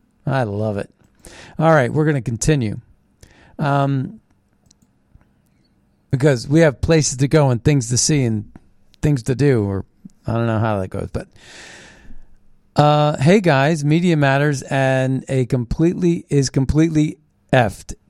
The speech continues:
Just read this Elon Musk lawsuit. So he's, he's gonna get them. They're probably gonna go bankrupt at this point. It's interesting to note that David Brock,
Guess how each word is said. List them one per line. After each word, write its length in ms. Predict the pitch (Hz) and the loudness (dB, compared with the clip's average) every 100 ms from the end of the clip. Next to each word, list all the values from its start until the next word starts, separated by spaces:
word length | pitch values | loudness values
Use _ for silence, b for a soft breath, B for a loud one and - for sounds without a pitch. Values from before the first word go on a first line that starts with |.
| - | -6
Just 340 | 139 147 - | 0 0 -2
read 320 | 139 143 147 | -2 0 2
this 320 | 135 143 127 - _ - | 2 0 -2 -8 _ -2
Elon 360 | 147 143 127 | 0 2 0
Musk 420 | 123 135 135 - - | 0 2 0 -4 -8
lawsuit. 720 | 123 139 147 147 120 98 - | 0 2 2 2 -4 -4 -4
So 220 | 131 120 | -4 -2
he's, 260 | 131 123 - b b b b b b | -2 -4 -10 b b b b b b
he's 240 | 143 147 | 0 2
gonna 220 | 160 156 | 2 2
get 220 | 135 139 - | 2 0 0
them. 260 | 110 98 - _ _ | -6 -6 -16 _ _
They're 120 | 143 147 | -2 2
probably 360 | 156 147 135 | 4 4 2
gonna 160 | 123 110 | -2 -4
go 180 | 107 98 | -4 -4
bankrupt 600 | 107 113 117 98 - 110 | -2 -4 -4 -6 -8 -10
at 120 | - | -8
this 160 | 110 | -8
point. 340 | - 92 - - _ b b b b b b b b b b b b - | -8 -10 -10 -14 _ b b b b b b b b b b b b -6
It's 180 | 175 208 | 0 2
interesting 520 | 226 285 - 262 226 | 2 0 0 0 0
to 100 | 220 | 2
note 320 | 165 156 147 | 4 4 2
that 240 | 139 127 - | -2 -2 0
David 420 | 143 151 175 - | 0 0 -4 -2
Brock, 440 | 139 123 120 - | 0 0 -2 -8